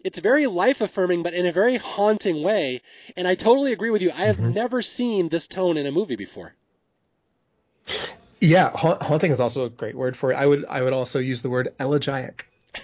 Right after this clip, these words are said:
Speaker 2: This is a very elegiac movie. It is just one straight ninety-minute elegy to humanity and to the psychology of a human being,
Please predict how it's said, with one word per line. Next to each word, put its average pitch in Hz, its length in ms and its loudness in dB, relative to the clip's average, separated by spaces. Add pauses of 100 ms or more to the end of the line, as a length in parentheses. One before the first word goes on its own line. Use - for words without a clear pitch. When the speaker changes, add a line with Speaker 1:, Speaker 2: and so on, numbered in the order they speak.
Speaker 2:
This - 160 -2
is 165 100 2
a 143 60 4
very 147 380 2 (100)
elegiac 135 760 -4 (140)
movie. 131 460 -6 (460)
It 147 140 4
is 143 220 4
just - 200 -4
one 147 520 0 (340)
straight - 500 -2 (220)
ninety-minute 135 1000 -4 (560)
elegy 135 640 -2 (580)
to 123 480 0
humanity 127 1000 -4
and 123 220 -2
to 131 140 -4
the 127 120 -2
psychology 135 760 -4
of - 80 -4
a - 60 -6
human 147 300 -8
being, 180 420 -6